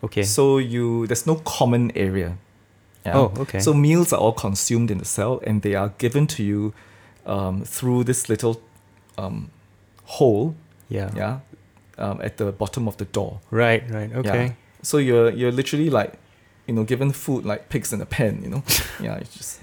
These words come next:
Speaker 2: food that's just pushed at you.
Speaker 1: Um, and, and the people who've managed to work, did you speak to anyone who managed to work?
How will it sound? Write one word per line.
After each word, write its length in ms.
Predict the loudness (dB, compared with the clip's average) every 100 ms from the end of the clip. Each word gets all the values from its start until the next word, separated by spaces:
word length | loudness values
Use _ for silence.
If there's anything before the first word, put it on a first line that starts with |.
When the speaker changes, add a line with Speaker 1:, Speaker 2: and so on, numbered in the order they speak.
| -18
Speaker 2:
food 280 | -6 -6 -6
that's 220 | -12 -10
just 200 | -10 -6
pushed 280 | -2 -2 -2
at 140 | -4
you. 220 | -4 -8 -10 _ _ _ _ -6
Speaker 1:
Um, 540 | -2 0 0 -2 -4 -4
and, 260 | 0 2 2
and 340 | 0 0 -2 -10 -18 -12
the 340 | -10 -8 -4 -4
people 460 | -2 -2 4 4
who've 400 | 4 2 2 2 0
managed 340 | 2 0 -2
to 80 | -4
work, 340 | 2 2 2
did 160 | -4 0
you 360 | 0 2 -2 -6
speak 300 | -10 -6 -6 -2
to 100 | 0
anyone 580 | 0 -2 -4 -4 -4
who 100 | -2
managed 240 | -2 -2 -2
to 60 |
work? 220 | -2 -2